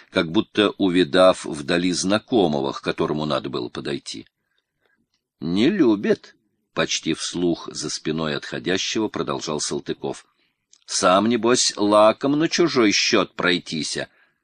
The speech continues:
а чуть самого дела коснется, он и зубы свои заячьи ощерит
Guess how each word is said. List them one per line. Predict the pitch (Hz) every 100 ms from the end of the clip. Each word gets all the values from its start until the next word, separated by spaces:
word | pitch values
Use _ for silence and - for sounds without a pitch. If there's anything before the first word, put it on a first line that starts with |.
| _ _
а | - 82
чуть | 78 107 135 - -
самого | - - 104 95 85 107 110
дела | 95 113 117
коснется, | 95 - 87 98 131 - 196 - - _ _
он | - 87 113
и | 156
зубы | 98 92 92 101
свои | 143 - 165
заячьи | 160 120 139 135 123 - 131 120
ощерит | - 98 - - - 101 156 -